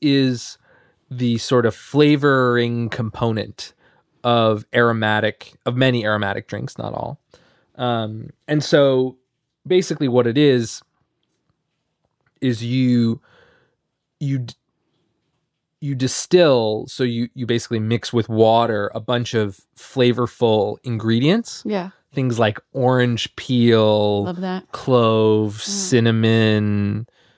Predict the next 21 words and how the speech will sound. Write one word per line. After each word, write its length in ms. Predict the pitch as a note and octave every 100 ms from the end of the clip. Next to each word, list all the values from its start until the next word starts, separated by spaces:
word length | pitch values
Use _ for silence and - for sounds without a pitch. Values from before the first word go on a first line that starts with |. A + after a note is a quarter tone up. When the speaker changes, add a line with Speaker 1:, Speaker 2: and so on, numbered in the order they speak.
| _ _ _ C3
Speaker 1:
those 300 | B2 A#2 -
types 320 | A2 G#2+ -
of 80 | -
things. 320 | - G#2 -
Speaker 2:
Mm-hmm. 320 | G#3 F#3+ F#3+ -
They're 100 | A#3
not, 200 | A#3+ B3+
like, 200 | A#3+ G3+
sweet 500 | - - G#3+ G#3+ - -
on 180 | F3+ F3
their 180 | D#3+ -
own. 480 | D#3 D#3 F#3+ A3 A#3
Speaker 1:
Right. 320 | A#2+ A#2 G2+ -
Speaker 2:
But 140 | F3+
they, 200 | F3+ F3
like, 320 | F3 E3+ E3 - _
enhance 480 | F#3+ F3 F3 E3+ F3
or 120 | E3+
build 460 | D3 F3+ E3+ D#3+ D#3
the 100 | C#3+
body 600 | C3+ E3 D#3+ D3+ D3